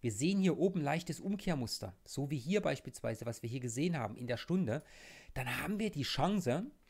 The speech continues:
runter zu traden. Ja, und hier gab es halt gestern die Situation, dass dieser Bereich hier unten rausgebrochen worden ist. Hier. Und da habe ich meine Position halt nicht durch die Stunde aufgemacht, weil ich sehr nah dran setze und der Trade für mich eher kurzfristiger Natur ist,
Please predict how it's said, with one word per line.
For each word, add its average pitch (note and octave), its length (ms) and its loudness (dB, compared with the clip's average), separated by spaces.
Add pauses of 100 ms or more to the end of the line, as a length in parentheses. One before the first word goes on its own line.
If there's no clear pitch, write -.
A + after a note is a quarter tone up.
(300)
runter A3 320 4
zu - 140 -2
traden. A#2 500 -6
Ja, B2+ 100 -4
und B2+ 220 -10
hier A3 220 -2
gab D#3+ 260 4
es F3+ 140 -4
halt C#3+ 160 -2
gestern D#3 340 -2
die D3 80 -6
Situation, C#3+ 640 -2
dass B2 180 -6
dieser C3+ 240 -6
Bereich A#2 460 0
hier - 240 -4
unten C#3 300 -2
rausgebrochen B2 880 -2
worden D#3 260 -2
ist. - 340 -6 (200)
Hier. F3 360 0 (480)
Und C#3+ 120 0
da B2+ 80 0
habe D#3+ 120 2
ich F#3 120 -4
meine D#3 180 2
Position D#3 540 -2
halt D3+ 120 0
nicht C#3+ 180 -6
durch C3 120 -2
die - 80 -10
Stunde A3 400 2
aufgemacht, A#2+ 580 -2
weil A#2 120 -2
ich A#2+ 80 -8
sehr C3 240 2
nah B2+ 160 2
dran E3 280 0
setze C3 300 0
und B2 140 -4
der A#2+ 80 -2
Trade C3+ 240 -2
für - 160 -2
mich C3+ 180 -2
eher B2+ 140 0
kurzfristiger C3 640 -4
Natur A2 360 -4
ist, C#3 160 -4